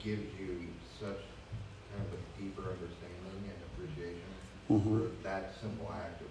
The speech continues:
Speaker 1: him touching the leper first.
Speaker 2: Yeah. So let me ask a little bit different question. If,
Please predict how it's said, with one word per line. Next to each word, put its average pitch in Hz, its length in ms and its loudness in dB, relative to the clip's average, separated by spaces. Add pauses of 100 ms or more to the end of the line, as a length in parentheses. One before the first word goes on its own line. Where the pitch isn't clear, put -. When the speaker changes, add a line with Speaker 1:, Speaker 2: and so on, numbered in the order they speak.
(100)
Speaker 1:
him 90 80 -8 (180)
touching 95 380 -6
the - 240 -2
leper - 200 -6 (220)
first. - 400 -2 (380)
Speaker 2:
Yeah. 92 220 4 (1800)
So 143 220 12
let 151 160 12
me 180 160 12
ask 143 240 12
a 127 40 12
little 135 220 12
bit 113 240 12
different 127 360 12
question. 107 760 10 (2250)
If, - 400 12